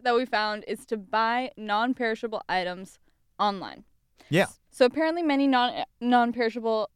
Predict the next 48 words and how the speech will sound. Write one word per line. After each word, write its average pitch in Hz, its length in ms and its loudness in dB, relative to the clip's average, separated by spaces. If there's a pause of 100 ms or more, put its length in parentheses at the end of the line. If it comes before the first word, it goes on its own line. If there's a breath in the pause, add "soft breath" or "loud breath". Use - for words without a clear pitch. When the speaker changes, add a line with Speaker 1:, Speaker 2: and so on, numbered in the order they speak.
Speaker 1:
items 208 400 -2
are 220 120 2
better 240 280 2
priced 202 560 -2
through 214 120 -8
an 208 160 -6
online 381 320 0
retailer 202 340 -4
such 190 160 -10
as 190 180 -18
Amazon. 190 540 -6 (100)
Uh, 202 360 6
so 196 320 4
snack 170 400 -4
bars, 180 360 0
coffee, 196 680 -2
healthy 226 340 0
beverages, 208 800 0
pasta, 175 540 -2
baby 180 240 -4
food, 190 240 -2
all 262 180 4
those 302 180 0
sorts 247 200 -2
of 220 100 0
things, 196 220 -8
you 190 80 -4
can 202 100 -10
order 196 260 -4
them 190 160 -6
online 226 380 -2
through 220 140 -6
Amazon, 180 600 -6 (360 soft breath)
and 208 200 0
then 214 340 2 (640)
it's 226 200 -4
cheaper. - 240 -10 (400)
Speaker 2:
Yeah. 185 200 0 (300 soft breath)
Also, 151 240 2
those 123 160 -2
are 120 120 -2
a 110 60 0
lot 107 200 0
of 101 80 -8
things 110 160 -8
that 110 100 -14
you 104 80 -16
can 98 240 -10